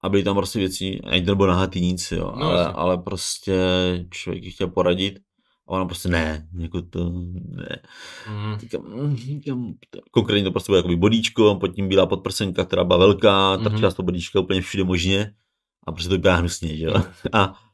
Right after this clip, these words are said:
Speaker 1: a prostě říkám, „Hele, dívej se“, ukázal jsem jim fotky, „hele, prostě dívej, jak to vypadá, prostě,
Speaker 2: Mhm.
Speaker 1: když šáš dolů, by to vypadat líp, že jo.“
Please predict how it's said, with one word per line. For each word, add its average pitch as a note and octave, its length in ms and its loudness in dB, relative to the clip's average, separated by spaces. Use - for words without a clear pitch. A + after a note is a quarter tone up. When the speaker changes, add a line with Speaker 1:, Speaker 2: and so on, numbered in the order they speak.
Speaker 1:
a F2 120 -4
prostě E2+ 500 -4
říkám, E2 200 -8
„Hele, F#2 140 -4
dívej F2 200 -2
se“, E2+ 140 -6
ukázal F#2 240 2
jsem E2+ 120 -6
jim E2+ 60 -6
fotky, F2+ 360 -4
„hele, F2+ 160 0
prostě - 260 -16
dívej, F2 140 -6
jak F2 100 -6
to - 80 -8
vypadá, F2 360 0
prostě, - 260 -8
Speaker 2:
Mhm. G#2+ 40 0
Speaker 1:
když A2+ 100 -6
šáš F2+ 200 -2
dolů, G2 380 2
by F2 100 -2
to - 80 -6
vypadat F2+ 280 2
líp, E2 260 -8
že E2 60 -4
jo.“ D#2+ 200 -4